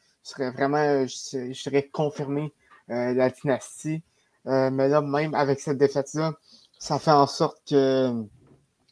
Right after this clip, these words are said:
même avec cette défaite-là, en fait, euh, je pense que Lightning est, est une, est une dynastie, euh,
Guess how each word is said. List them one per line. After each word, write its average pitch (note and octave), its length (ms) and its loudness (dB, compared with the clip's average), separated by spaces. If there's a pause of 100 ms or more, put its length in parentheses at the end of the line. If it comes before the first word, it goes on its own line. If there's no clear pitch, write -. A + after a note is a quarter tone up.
(140)
même F3 280 4
avec F3+ 140 8
cette D3+ 140 -4
défaite-là, D#3 360 2
en D3 60 6
fait, D#3+ 260 4 (380)
euh, C3 520 0
je - 100 -18
pense E3 180 2
que - 80 0
Lightning C#3 560 4
est, D3+ 200 -2 (260)
est D3 240 -8
une, C#3 180 -2 (320)
est - 160 -16
une C3+ 140 -6
dynastie, C#3 760 -8 (400)
euh, B2+ 380 -4